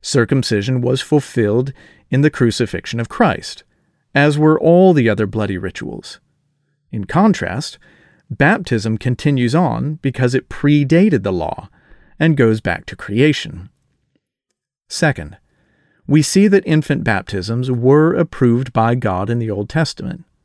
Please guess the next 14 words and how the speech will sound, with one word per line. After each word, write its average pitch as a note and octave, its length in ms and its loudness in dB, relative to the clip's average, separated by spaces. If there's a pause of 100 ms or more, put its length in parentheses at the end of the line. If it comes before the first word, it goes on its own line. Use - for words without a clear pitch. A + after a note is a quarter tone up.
(640)
The C3+ 140 4
Red F3 300 4
Sea F3 300 2
baptism G#2+ 680 -4 (300)
included C3+ 680 0
children. F#2 500 -2 (680)
It B2+ 160 0
was C3+ 180 2
for D#3+ 280 2
all E3 400 4
of A2+ 100 -4
God's G#2 320 -4
covenant G#2+ 400 -6
people, - 420 -10